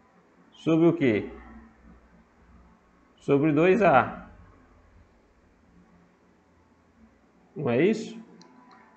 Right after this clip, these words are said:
Somando esses dois termos, como é que vai ficar? Então, continuar aqui, ó.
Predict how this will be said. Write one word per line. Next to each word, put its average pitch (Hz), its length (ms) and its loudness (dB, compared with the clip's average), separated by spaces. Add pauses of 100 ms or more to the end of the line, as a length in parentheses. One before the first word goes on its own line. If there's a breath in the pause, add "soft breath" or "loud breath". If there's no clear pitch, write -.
(160)
Somando 196 400 4
esses 180 260 2
dois 165 300 2
termos, 185 420 0
como 175 160 -4
é 170 60 -2
que 160 80 -10
vai 165 80 -2
ficar? 131 680 -6 (880)
Então, 147 560 -2 (1160)
continuar 135 520 -2
aqui, 92 360 -8
ó. 69 120 -12